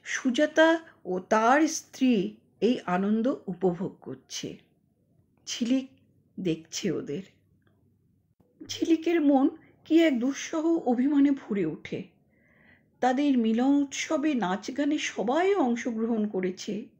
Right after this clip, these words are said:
শুধু ঝিলিকই এর ব্যতিক্রম। প্রচণ্ড অভিমানে ঝিলিক বের হয়ে আসে সেই পার্টি থেকে। অনিমেষ ওকে বের হয়ে যেতে দেখে বলে, "ঝিলিক, কোথায় যাচ্ছ?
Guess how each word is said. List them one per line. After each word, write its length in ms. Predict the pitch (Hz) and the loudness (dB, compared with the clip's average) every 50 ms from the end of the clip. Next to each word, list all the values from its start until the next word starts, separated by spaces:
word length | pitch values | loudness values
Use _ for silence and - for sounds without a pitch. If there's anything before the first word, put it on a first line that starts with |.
| _ _ _ _ _ _ _ _ _ | _ _ _ _ _ _ _ _ _
শুধু 300 | - - 392 370 403 381 | -6 -4 -2 0 0 0
ঝিলিকই 680 | 370 - - - - - 269 277 294 285 - 330 311 302 | 0 -2 -10 -10 -8 -4 -2 -2 -2 0 0 0 2 2
এর 120 | 277 226 | 2 0
ব্যতিক্রম। 680 | 214 190 185 185 - 190 - _ - 190 185 180 180 190 - _ _ _ _ _ _ _ _ _ _ _ _ _ _ _ _ _ _ _ _ | -2 -2 -4 -4 -6 -10 -10 _ -6 -4 -4 -4 -4 -8 -12 _ _ _ _ _ _ _ _ _ _ _ _ _ _ _ _ _ _ _ _
প্রচণ্ড 580 | - - 330 330 330 - 403 415 415 415 403 403 | -2 0 0 0 4 4 4 4 4 4 4 6
অভিমানে 680 | 392 320 247 240 262 285 269 277 277 247 226 233 247 - - _ _ _ _ _ _ - 320 233 | 6 6 6 6 8 8 8 8 6 4 2 0 -4 -6 -10 _ _ _ _ _ _ -6 -4 -2
ঝিলিক 440 | 226 - 269 233 254 247 220 220 | 2 2 4 4 4 2 0 0
বের 260 | 220 240 220 220 220 220 | 0 2 2 2 2 2
হয়ে 240 | 226 226 208 196 | 2 4 4 4
আসে 200 | 185 190 - - | 2 0 -4 -8
সেই 200 | 208 - - 190 | -6 -4 -2 -2
পার্টি 380 | 185 - 165 131 127 - - - - | 0 0 0 0 0 -2 -6 -14 -16
থেকে। 320 | - 190 - - 156 135 - - - _ _ _ - - - _ _ _ _ _ _ _ _ _ _ _ _ _ _ _ _ _ _ _ _ _ _ _ _ - | -14 -14 -14 -14 -16 -16 -16 -18 -20 _ _ _ -20 -20 -20 _ _ _ _ _ _ _ _ _ _ _ _ _ _ _ _ _ _ _ _ _ _ _ _ 2
অনিমেষ 460 | 262 285 302 320 339 359 381 - - | 4 4 6 6 4 4 2 0 0
ওকে 180 | 381 - 403 349 | 0 0 0 2
বের 280 | 277 254 247 247 240 | 4 4 4 6 6
হয়ে 140 | 269 262 254 | 4 4 2
যেতে 260 | 240 247 233 - 233 | 2 0 -2 -2 -2
দেখে 240 | 214 233 233 - 285 | -2 -2 -2 -2 0
বলে, 380 | 240 226 214 226 254 339 403 - - _ _ _ _ _ _ _ _ _ _ _ _ _ _ _ - | 2 2 2 0 0 -2 -4 -6 -10 _ _ _ _ _ _ _ _ _ _ _ _ _ _ _ -4
"ঝিলিক, 600 | 180 - 269 277 285 359 381 339 254 - - _ - | 2 4 4 6 8 8 6 6 4 -2 -6 _ -2
কোথায় 300 | - 233 233 330 339 339 | -2 0 2 2 2 4
যাচ্ছ? 400 | 370 392 403 - - - - | 4 2 2 0 -4 -2 0